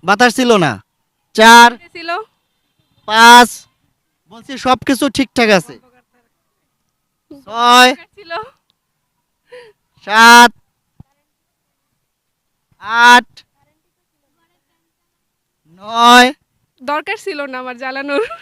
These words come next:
Speaker 1: জ্বালানোর দরকার আছে। দশ, পাস করে দিলাম। ঠিক আছে, দুই নাম্বারটা পারেন নাই। তো আপনার জন্য বাকি রইলো একটা প্রশ্ন, এটা পারলে পুরস্কার, না পারলে পুরস্কার নাই। সর্বশেষ প্রশ্নের জন্য কি প্রস্তুত?
Speaker 2: হ্যাঁ, প্রস্তুত। বল।
Speaker 1: কতটুকু প্রস্তুত? সর্বশেষ, এটা না পারলে কিন্তু পুরস্কার থাকবে না।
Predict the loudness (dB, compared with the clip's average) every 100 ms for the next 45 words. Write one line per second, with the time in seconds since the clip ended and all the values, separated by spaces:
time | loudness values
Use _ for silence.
0 | _ _ -20 -20 -16 -6 -2 -2 0 0
1 | 0 -2 0 0 0 -2 -4 -2 0 0
2 | 0 -4 _ -20 _ -4 -2 0 -2 -4
3 | -4 -2 -2 -2 0 0 0 -2 0 -2
4 | -2 -2 -2 0 0 0 _ _ -12 -4
5 | -2 0 0 2 0 -2 -4 -2 -4 -4
6 | -4 -4 -6 -6 -4 -4 -4 -4 -2 -2
7 | -4 -4 -6 -4 -6 -4 -4 -4 -6 -6
8 | -6 -4 -4 -6 -6 -4 -4 -4 -4 -2
9 | -2 -6 _ _ _ _ -20 -18 -18 -20
10 | -20 _ _ _ -20 -10 -6 0 0 0
11 | -4 -4 -4 -4 -6 -6 -6 -4 -4 -4
12 | -4 -4 -2 -2 -4 -6 -6 -6 -8